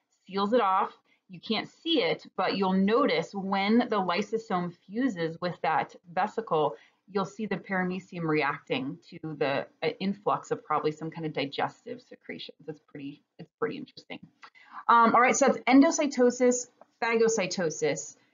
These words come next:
Um, so we're bringing stuff into the cell. Phagocytosis is primarily for solid things. Another example of endocytosis is what's called penocytosis, which is taking in liquids,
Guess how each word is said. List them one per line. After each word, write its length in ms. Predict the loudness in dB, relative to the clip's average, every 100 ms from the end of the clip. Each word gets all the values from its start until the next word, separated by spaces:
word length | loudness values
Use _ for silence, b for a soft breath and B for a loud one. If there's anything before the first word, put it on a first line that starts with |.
| _ -2
Um, 180 | 0
so 100 | 0
we're 60 | 0
bringing 300 | 2 4 4
stuff 220 | 2 -2
into 240 | 2 0 2
the 100 | 0
cell. 400 | 2 0 0 -2
Phagocytosis 800 | -2 -2 -2 -4 -6 -8 -8 -12
is 120 | -14
primarily 480 | -8 -4 -2 -4 -6
for 140 | -10
solid 560 | -12 -6 0 0 0 -2
things. 180 | -2 -2 -4 _ _ _ _ _ _ _ _ _ _ _ 0
Another 420 | 4 6 6 4
example 460 | 4 2 2 2 2
of 100 | 2
endocytosis 840 | 2 2 2 0 0 -2 0 -2 -2
is 160 | -4 -2
what's 180 | -4
called 240 | -2 -4 0
penocytosis, 1040 | 2 4 4 2 -2 -2 -2 0 0 0 B B B _
which 240 | 0 4 4
is 200 | 2 2
taking 400 | 0 4 4 6
in 340 | 6 4 0 _ _
liquids, 720 | -2 -2 2 4 4 2 -8